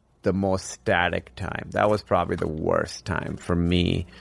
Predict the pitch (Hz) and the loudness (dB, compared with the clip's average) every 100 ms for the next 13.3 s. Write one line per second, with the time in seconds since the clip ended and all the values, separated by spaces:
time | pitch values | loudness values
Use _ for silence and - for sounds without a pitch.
0 | - - - - - 95 92 104 101 104 | -20 -20 -20 -10 -4 -4 -2 -4 0 2
1 | 117 - - 117 110 104 101 98 95 92 | 0 -2 -2 2 4 4 4 2 -2 -2
2 | 98 90 87 87 87 90 85 87 101 95 | 0 2 4 4 4 4 2 0 0 2
3 | 90 - 95 92 90 - 90 90 90 87 | 0 0 2 2 0 2 4 4 4 0
4 | - 85 90 90 92 87 98 90 87 90 | -4 -2 2 2 4 2 0 -2 0 2
5 | 85 87 85 87 - 95 90 - - 120 | 2 4 0 -2 -2 0 0 -2 -2 2
6 | 120 117 107 101 95 - - - - - | 4 2 2 2 2 0 -12 -20 -20 -20
7 | - _ _ - 110 98 110 - 107 - | -20 _ _ 0 0 2 0 0 -6 0
8 | 110 104 101 - 98 92 92 85 - 95 | 2 2 0 2 2 2 -2 -6 -2 0
9 | 95 90 87 85 87 85 85 90 90 - | 2 4 2 2 2 4 4 2 -2 -4
10 | 95 104 95 117 117 107 107 95 98 92 | 0 2 4 4 4 4 4 4 2 -2
11 | 92 90 90 - 85 92 85 80 - - | -2 0 0 -2 2 4 6 2 0 -2
12 | - 85 - 85 - - - - 87 87 | 0 -2 -4 -6 -6 -10 -12 -2 2 4
13 | 87 82 | 2 0